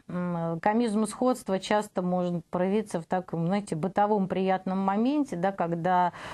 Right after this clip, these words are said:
э, приходят там, например, гости, видят ребёночка такого всего закудряшного, симпатичного,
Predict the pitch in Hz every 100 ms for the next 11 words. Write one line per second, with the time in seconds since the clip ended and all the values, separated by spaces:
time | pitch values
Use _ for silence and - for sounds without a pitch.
0 | - - 160 165 160 156 151 151 156 156
1 | 151 - 196 285 214 196 170 175 180 175
2 | 170 175 240 208 190 185 214 175 165 175
3 | 208 220 208 - 175 175 - 180 175 165
4 | - 170 165 160 175 180 170 196 185 -
5 | 170 165 170 165 170 - 220 208 - 180
6 | 170